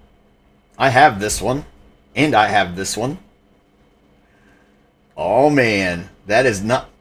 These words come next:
I have this one and this one. Oh, this is super cool. Let me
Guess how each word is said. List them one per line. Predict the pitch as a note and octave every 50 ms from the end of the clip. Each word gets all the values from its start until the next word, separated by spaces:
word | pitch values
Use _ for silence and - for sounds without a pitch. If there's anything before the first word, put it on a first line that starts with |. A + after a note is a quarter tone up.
| _ _ -
I | - A2+
have | A#2 A2 A#2+ G#2+ G2 F2+ E2+
this | F2+ G#2+ - - -
one | D3+ G#3+ D#4+ - _ _ _ _ _ _
and | - B2 D#3 E3 D3+ B2
this | G3 C3 - -
one. | F#4+ G4+ - - _ _ _ _ _ _ _ _ _ _ _ _ _ _ _ _ _ _ _ _ _ _ _ _ - - - _ _ _ _ _ _ _ _ _ _ _ _ _ _ _ _ _ _ _ _ -
Oh, | C3+ - C3+
this | C#3+ F3 E3+ -
is | D3 B2
super | - - E3 F3 E3+ - C3
cool. | - - D#3+ C#3+ C3 G#2+ G2+
Let | G#2+ G#2+ -
me | C2